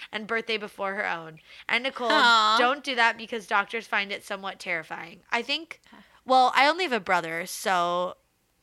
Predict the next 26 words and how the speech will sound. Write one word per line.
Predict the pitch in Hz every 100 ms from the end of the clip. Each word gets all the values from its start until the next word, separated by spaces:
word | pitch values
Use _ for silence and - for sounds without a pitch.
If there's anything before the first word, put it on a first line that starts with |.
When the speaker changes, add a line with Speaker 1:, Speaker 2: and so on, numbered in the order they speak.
| -
Speaker 1:
I | 208
feel | - 196
like | 185 180 175 - - -
Speaker 2:
Yeah, | 208 220
but | 226 240
don't, | 214 190
like, | 208 208
say | - - 185 156 160 165 165
a | 165 180
different | 170 - 175 147
name, | 147 151 160
you | 170
know? | 160 160
Speaker 1:
Oh |
my | 175
Speaker 2:
Like | 151
Speaker 1:
God. | 196 202 175 175 196 220 _ _ _ _
Yeah, | 196 180 165 190
okay, | 175 165
I | 165
won't. | 165 165
What | - 240
if | 240
I'm | 220
like | 208 180 180 - -
<laughs> | 294 - - _ _ _ _